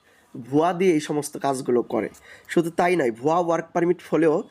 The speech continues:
অনলাইন করা কিন্তু সম্ভব। কিভাবে অনলাইন করা সম্ভব? কারণ ওয়ার্ক পারমিট সঠিক কিনা ভুল সেটা পরে যাচাই হবে,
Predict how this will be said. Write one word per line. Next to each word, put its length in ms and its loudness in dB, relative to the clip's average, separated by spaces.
অনলাইন 300 2
করা 180 0
কিন্তু 220 -2
সম্ভব। 360 -4
কিভাবে 260 2
অনলাইন 260 2
করা 160 0
সম্ভব? 440 -4
কারণ 200 0
ওয়ার্ক 340 2
পারমিট 320 2
সঠিক 500 0
কিনা 220 2
ভুল 360 0
সেটা 280 0
পরে 380 2
যাচাই 320 0
হবে, 240 -10